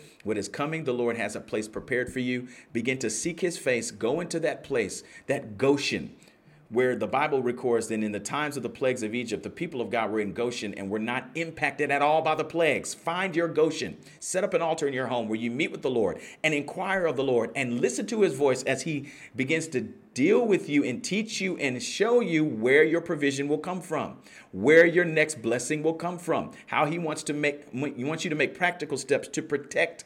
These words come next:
your resources, glory to God, and your family. Do not fear.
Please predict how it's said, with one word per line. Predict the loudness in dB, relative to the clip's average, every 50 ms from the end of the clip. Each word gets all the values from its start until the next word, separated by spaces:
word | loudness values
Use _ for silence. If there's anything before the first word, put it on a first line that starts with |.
| -20 -14 -4
your | 0 2 2 2
resources, | 2 0 -2 -4 -4 -2 0 0 0 -2 -4 -6 -6
glory | -2 0 0 2 2
to | 0
God, | 0 0 0 -2 -2 -6 -12 -20 -20 -10 -4 -2
and | -2 0 2
your | 0 0
family. | 2 0 -2 -2 -2 -4 -4 -6 -8 -10 -14 -20 _ _ _ _ _ _ _ -20 -20 _ -6 0
Do | 0 2 2
not | 2 -2 -4 -6
fear. | -6 -4 -4 -4 -4